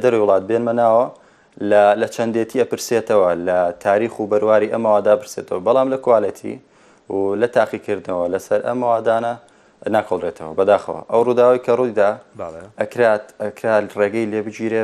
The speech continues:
Speaker 1: بە تەنها بە ئیستیشارەیەکی دروست لەگەڵ کەسانی شارەزا، یاخود بە
Speaker 2: باشە.
Speaker 1: تێستێکی، ئە، تێ-، بە تێچووکی کەم، بەداخەوە توانرا
Speaker 2: جا ئێستا
Speaker 1: ئەو
Speaker 2: باسی
Speaker 1: ڕووداوە
Speaker 2: واکەین،
Speaker 1: گەورە
Speaker 2: بەڵام،
Speaker 1: بگرێت.
Speaker 2: بەڵام حەزەکەم شتێک بزانم.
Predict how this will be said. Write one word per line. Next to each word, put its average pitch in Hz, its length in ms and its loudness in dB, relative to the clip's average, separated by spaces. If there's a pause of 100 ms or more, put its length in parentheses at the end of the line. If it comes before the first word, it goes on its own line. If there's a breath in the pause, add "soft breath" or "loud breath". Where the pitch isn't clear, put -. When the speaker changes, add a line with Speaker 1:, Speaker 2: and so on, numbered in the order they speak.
(100)
Speaker 1:
بە 98 120 2 (180)
تەنها 110 300 -4 (160)
بە 98 80 0 (120)
ئیستیشارەیەکی 113 840 0
دروست 90 340 -10 (480)
لەگەڵ 98 260 2
کەسانی 101 440 -2 (100)
شارەزا، 87 440 -2 (140)
یاخود - 280 -2 (640 soft breath)
بە 117 80 -4
Speaker 2:
باشە. 98 240 2
Speaker 1:
تێستێکی، 110 560 -4 (380)
ئە، 92 80 -2 (220)
تێ-، 104 220 -2
بە 104 80 4 (100)
تێچووکی 110 520 -6
کەم، 131 180 2 (460 soft breath)
بەداخەوە 110 500 2
توانرا 107 400 2
Speaker 2:
جا 107 100 4
ئێستا - 140 4
Speaker 1:
ئەو 180 120 2
Speaker 2:
باسی 196 120 2
Speaker 1:
ڕووداوە 196 200 6
Speaker 2:
واکەین، 156 260 0
Speaker 1:
گەورە - 60 2
Speaker 2:
بەڵام، 170 240 2
Speaker 1:
بگرێت. 156 200 -16
Speaker 2:
بەڵام 165 280 2 (320)
حەزەکەم 185 460 -6
شتێک 170 280 -6
بزانم. 95 440 -6